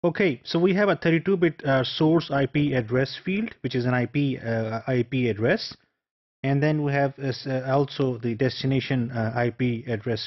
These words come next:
field, uh, in the I P V four, uh, packet header. So this is, uh, all we, uh, studied about the, uh, structure of an I P V four, uh, packet. Uh, in particular, we looked into, uh, each and every field of an I P V four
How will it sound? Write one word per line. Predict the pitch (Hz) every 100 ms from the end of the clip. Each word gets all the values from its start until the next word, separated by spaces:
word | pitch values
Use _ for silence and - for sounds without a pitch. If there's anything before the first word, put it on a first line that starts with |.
| -
field, | 127 127 110 - _ _ -
uh, | 110 120
in | 120 110
the | 113 -
I | 123
P | 131 120
V | 135 131
four, | - 117 107 107
uh, | 104 104
packet | 117 107 101
header. | - 104 95 98 _ _ _ _ _ _ _ _ -
So | 151
this | 147 165 196
is, | 185 165
uh, | 147 135 127 110 -
all | 143 160 160
we, | 151 151 143
uh, | 127 113
studied | - 131 156
about | 156 135 120 123
the, | 120 117 123
uh, | 113
structure | - 151 - 151
of | 131 -
an |
I | 131
P | 123 127
V | 127 123
four, | - 131 123
uh, | 123 107
packet. | 104 117 139 220 _ _ _ _ -
Uh, | 120
in | 143 139
particular, | 147 151 139 165 160
we | 135 131
looked | 147 151
into, | 147 131 139 135 135
uh, | 123 120 117
each | 165 170 165
and | 143
every | 143 135 131 -
field | 185 196 135 127 _ _ -
of | 135 -
an | 131
I | 120
P | 131
V | 117 120
four | 107 120 107 104